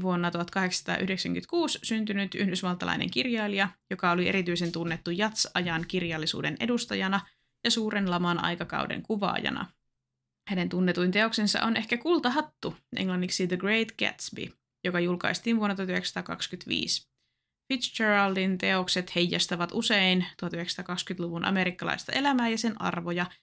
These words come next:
erityisesti vaurauden, seikkailun halun ja ylellisyyden kukoistuskautta. Hän kuvaa usein hahmoja, jotka pyrkivät saavuttamaan amerikkalaisen unelman menetyksestä ja onnesta, mutta joutuvat kohtaamaan pettymyksiä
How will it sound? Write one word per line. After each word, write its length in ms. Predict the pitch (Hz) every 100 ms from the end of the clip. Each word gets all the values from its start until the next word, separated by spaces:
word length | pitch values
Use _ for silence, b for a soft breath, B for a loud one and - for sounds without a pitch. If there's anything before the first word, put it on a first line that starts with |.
| B _
erityisesti 680 | 190 165 170 170 190 185 175
vaurauden, 680 | 208 220 208 202 202 202 175
seikkailun 580 | 196 190 - 180 180 170
halun 320 | 175 175 175
ja 100 | 175
ylellisyyden 680 | 226 208 175 175 165 165 170
kukoistuskautta. 1080 | 185 180 180 - 190 - 87 65 - - - _ B B B _
Hän 120 | 190 180
kuvaa 400 | 202 196 180 -
usein 400 | 233 240 180 175
hahmoja, 500 | 233 240 185 180 175 -
jotka 240 | - -
pyrkivät 460 | 185 196 185 170 175
saavuttamaan 680 | - 185 180 180 170 175 -
amerikkalaisen 680 | 202 202 185 175 180 180 180
unelman 420 | 202 185 175 170
menetyksestä 640 | 202 233 226 214 214 - 202
ja 160 | 202 -
onnesta, 500 | 175 165 165 - - b b b -
mutta 180 | 269 254
joutuvat 440 | 208 196 196 202
kohtaamaan 580 | - 185 - 170 165 165
pettymyksiä 680 | 269 - 240 240 240 220